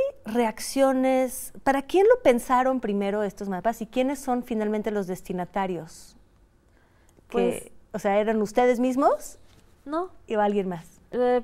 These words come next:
Speaker 2: bueno, yo en un principio lo hice para periodistas de a pie y como tengo muchas amigas periodistas
Speaker 1: Ah, directamente, de
Speaker 2: Ajá,
Speaker 1: acuerdo.
Speaker 2: y Chicas Poderosas, otro colectivo de periodistas, era para... Pues que primero conocí a las de a pie y después a, a Chicas Poderosas y la idea era que s-, fuera útil para ellas.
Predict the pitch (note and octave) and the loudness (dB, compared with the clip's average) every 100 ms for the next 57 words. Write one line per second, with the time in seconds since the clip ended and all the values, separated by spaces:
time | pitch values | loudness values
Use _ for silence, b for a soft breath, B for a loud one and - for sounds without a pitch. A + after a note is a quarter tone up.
0 | B3 C4+ C4 B3 C#4+ E4+ E4 C#4+ C#4 C#4 | 2 2 2 0 -2 -2 -4 -6 -6 -2
1 | C4+ C4 C4 A3+ G3 G3 G3 G#3 B3+ B3+ | -2 0 -2 -2 -2 -2 -2 -2 0 0
2 | A#3 G3+ F3+ A#3+ C4 - F#3+ F#3+ A#3 A#3+ | 0 0 0 0 0 -2 -6 -4 -4 -4
3 | A#3+ A#3 A#3+ A3 G#3 A3 A3 G#3+ G#3+ G#3 | -4 -2 -2 -2 -2 -2 0 0 2 6
4 | C4+ B3 C4+ C#4 C4+ C4+ A#3+ E3+ - A3 | 6 8 6 6 2 2 2 -4 -4 -2
5 | C4 B3+ - G#3+ A3+ A3+ B3 B3+ C4 - | -2 -4 -6 -2 -2 -2 -2 0 0 2
6 | G3+ G3+ B3 A3+ G#3 G#3 A3 F#3 F3+ G#3+ | 2 2 2 0 0 -2 -2 -2 -2 -2
7 | G3 F#3+ F#3+ G3 A#3 G#3 F#3+ G#3 G3+ E3 | -2 -2 -2 -2 -2 -4 -2 -2 -2 0
8 | E3+ D#3+ E3+ - B B B - A#3+ - | 2 0 -2 -8 B B B 0 0 0
9 | C4 A3+ A#3 A3+ G#3 A3 A3+ A3 A3+ A3+ | -2 0 0 0 -2 0 0 2 0 -2
10 | A3 G3 G3 F#3 - B2+ - F#3 F#3+ - | -2 -2 -2 -2 0 -2 -2 -6 -6 -2
11 | G3+ G3 F#3+ G3 F#3+ E3+ E3+ E3+ E3 F#3 | -2 0 -2 -4 -6 -4 -2 0 -2 -2
12 | F#3+ D#3+ D3 - - G3 G3 F#3 F3+ F3 | -4 -4 -4 -10 -6 -2 0 -2 -4 -6
13 | - F3+ G#3+ A#3+ G3+ | -4 -2 -4 -6 -12